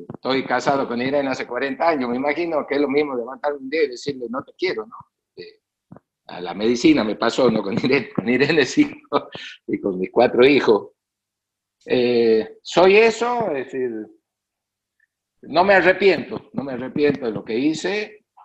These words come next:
Creo, no sé si lo volvería a hacer, creo que cambiaría muchas cosas, claro, como lo, lo encaré. Y eso fui, digamos,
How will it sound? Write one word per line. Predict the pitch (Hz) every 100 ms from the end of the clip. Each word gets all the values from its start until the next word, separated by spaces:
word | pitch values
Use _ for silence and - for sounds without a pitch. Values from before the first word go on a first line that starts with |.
| _ _ _ _ _
Creo, | 147 180 196 156
no | 170
sé | 180 214 196
si | 151 147
lo | 131
volvería | 143 170 185 185
a |
hacer, | 175 180 175 151
creo | - 147 143
que | 123
cambiaría | 117 120 127 139 139
muchas | 120 123 123 -
cosas, | 127 127 110
claro, | - 127 123 107
como | 120 120
lo, | 113 107
lo | 98 101
encaré. | 113 143 156 113 - _ _ _ - - _ _ _ _ _ -
Y | 139 143 147 143 135 135 131 127 123 117 -
eso | - 139 143 147
fui, | 151 165 180
digamos, | 156 147 160 151 139 117 107 -